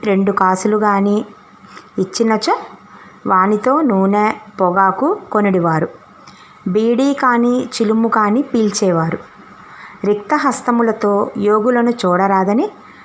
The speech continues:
కొందరు ఒకటి గాని రెండు గాని పైసలను బాబా ముందర పెట్టేవారు. ఒక కాని ఇచ్చినచో, బాబా జేబులో ఉంచుకొనిడివారు. అర్ధన అయినచో, తిరిగి ఇచ్చేడివారు.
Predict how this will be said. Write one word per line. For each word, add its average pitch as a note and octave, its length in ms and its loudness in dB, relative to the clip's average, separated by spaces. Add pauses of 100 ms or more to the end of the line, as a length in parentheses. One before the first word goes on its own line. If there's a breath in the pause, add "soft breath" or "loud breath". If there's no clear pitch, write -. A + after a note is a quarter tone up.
(240 loud breath)
కొందరు A3 580 2
ఒకటి G3 300 0
గాని A3+ 560 2
రెండు G3 320 0
గాని G#3 420 0 (160)
పైసలను A3 560 0 (540 loud breath)
బాబా G3+ 360 4
ముందర G#3 360 2
పెట్టేవారు. F3+ 680 0 (1120 loud breath)
ఒక G#3 140 2
కాని A#3 480 2
ఇచ్చినచో, A#3+ 600 0 (220)
బాబా G3 360 2
జేబులో G#3+ 440 0
ఉంచుకొనిడివారు. G#3 880 0 (720 loud breath)
అర్ధన B3+ 640 0
అయినచో, A3+ 520 0 (240)
తిరిగి A#3+ 280 2
ఇచ్చేడివారు. E3+ 720 0